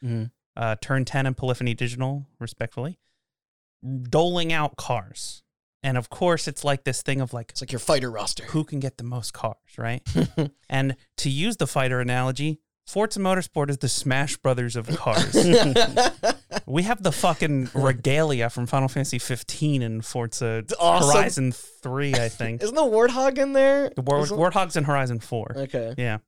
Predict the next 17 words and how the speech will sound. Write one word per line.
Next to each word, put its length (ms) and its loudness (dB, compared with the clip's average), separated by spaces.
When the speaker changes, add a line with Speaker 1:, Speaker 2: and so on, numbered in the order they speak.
Speaker 3:
<laughs> 280 -14
Speaker 2:
As 280 -4
well 200 4
as 120 0
an 100 4
Speaker 3:
Cool. 140 4
Speaker 2:
entire 320 0
pack 340 -4
of 120 -6
James 340 0
Bond 360 0
cars 420 -4
with 160 -8
missiles 280 -2
Speaker 3:
Yes, 300 4
Speaker 2:
on 60 -2
them. 440 -2